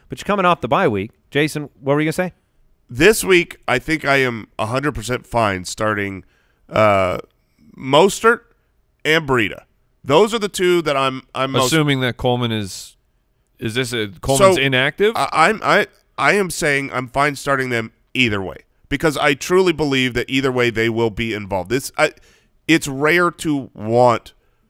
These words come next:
Speaker 2: to be okay with three backs on a team, and by rare I mean this is the only situation that exists like it. But if you, over the last several weeks, started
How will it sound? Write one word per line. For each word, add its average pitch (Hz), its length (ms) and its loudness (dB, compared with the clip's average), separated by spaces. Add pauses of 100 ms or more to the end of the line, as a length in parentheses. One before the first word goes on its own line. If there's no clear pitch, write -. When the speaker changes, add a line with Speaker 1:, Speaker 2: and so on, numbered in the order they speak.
(140)
Speaker 2:
to 135 120 -6
be 139 140 0
okay 127 440 0
with 107 200 -6
three 143 340 -2
backs 120 300 0
on 113 100 -6
a 107 60 -8
team, - 420 -12
and 120 160 -4
by 123 120 4
rare 135 300 2
I 127 60 2
mean 127 180 -6
this 120 160 -8
is 107 80 -14
the 120 120 -2
only 127 220 -2
situation 107 800 -6 (480)
that 117 260 -2
exists 98 680 -4
like 110 320 -4
it. - 180 -16 (760)
But 139 260 2
if 165 280 4
you, 202 320 -2
over 170 220 2
the 160 100 2
last 147 300 4
several 135 300 -2
weeks, 135 400 -4 (300)
started 147 400 2